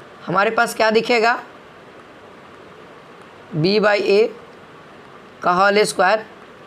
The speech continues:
बराबर सोलह, इतना दिखेगा। तो finally अगर हम कहें a बटा में b plus b बटा में a, है ना, बराबर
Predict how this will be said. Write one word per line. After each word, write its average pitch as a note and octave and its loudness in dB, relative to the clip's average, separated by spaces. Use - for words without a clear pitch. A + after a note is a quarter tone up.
बराबर F3 0
सोलह, D3 0
इतना F#3 -2
दिखेगा। B3 0
तो F#3 0
finally G#3 0
अगर B3 2
हम B3 0
कहें A#3+ 0
a A3 4
बटा A#3 0
में A3+ 0
b A3 2
plus G3 2
b G3+ 2
बटा A3 0
में G3+ 0
a, G3+ 2
है F3+ -4
ना, F3+ -2
बराबर G3 2